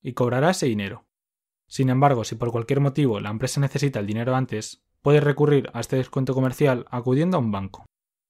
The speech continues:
ya que el banco nos da la opción de adelantarnos los fondos de ese efecto, pero por ello nos pedirá un interés que descontará de dicho efecto.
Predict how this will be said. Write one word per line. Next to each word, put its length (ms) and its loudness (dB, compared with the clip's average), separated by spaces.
ya 160 2
que 80 4
el 80 6
banco 300 4
nos 140 -2
da 120 0
la 60 4
opción 320 2
de 60 -2
adelantarnos 480 -2
los 160 0
fondos 440 0
de 120 -2
ese 140 -2
efecto, 480 -8
pero 220 2
por 140 2
ello 220 4
nos 140 -2
pedirá 240 0
un 80 4
interés 460 0
que 100 -2
descontará 500 -2
de 80 0
dicho 180 -4
efecto. 480 -12